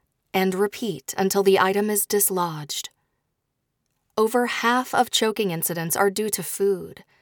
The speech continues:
Be sure to avoid feeding infants hard or raw fruits and vegetables, uncut round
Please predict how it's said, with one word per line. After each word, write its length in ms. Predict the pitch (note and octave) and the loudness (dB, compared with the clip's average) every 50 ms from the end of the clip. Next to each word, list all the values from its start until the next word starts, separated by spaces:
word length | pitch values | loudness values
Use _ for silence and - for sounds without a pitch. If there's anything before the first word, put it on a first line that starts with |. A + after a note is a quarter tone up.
| _ _ _ _ _ _ _ _ | _ _ _ _ _ _ _ _
Be 120 | B3 B3 A#3+ | -2 -2 0
sure 300 | - - B3 B3 C4 C4+ | 0 2 2 2 2 0
to 200 | - - C4 C4 | 0 0 2 2
avoid 380 | B3 A3 A#3 A#3 A#3+ B3+ A3+ - | 2 2 2 0 0 0 -2 -4
feeding 340 | - B3 A#3+ A#3+ A#3 A3+ | -4 -2 -2 -2 -2 -2
infants 420 | - G#3+ G#3+ G3+ - G3+ G3+ G3+ - | -2 -4 -4 -2 -2 -2 -2 -2 -2
hard 540 | - - - G#3+ G#3+ G#3+ A3 A3+ A#3+ A#3+ A#3 | -4 -2 0 0 2 2 0 -2 -4 -4 -4
or 320 | - - A3 G#3+ G#3+ G3+ | -4 -4 -2 -2 -2 -2
raw 320 | F#3 G3 G3 G3+ G#3 G#3+ | -2 0 2 2 2 2
fruits 460 | G#3+ - - - A3 G#3+ G#3+ G#3 - A3+ | 0 -2 -6 -6 -4 -4 -4 -4 -4 -2
and 140 | G#3 G#3 | -2 0
vegetables, 680 | G3 G3 G3 F#3+ - - F3 D#3+ D#3 D3+ D#3 E3+ F3+ - - - - - - _ _ - | 0 0 0 0 -2 -4 -4 -4 -6 -6 -6 -6 -6 -8 -8 -12 -20 -20 -20 _ _ -2
uncut 480 | - A3 A#3 B3 B3 - B3 A3+ - - | 0 0 0 0 0 0 -2 -2 -2 -2
round 520 | F#3+ G#3 G3+ G3+ G3+ G#3+ G#3+ G#3+ G#3+ G3+ | -2 0 2 2 2 2 0 -2 -4 -4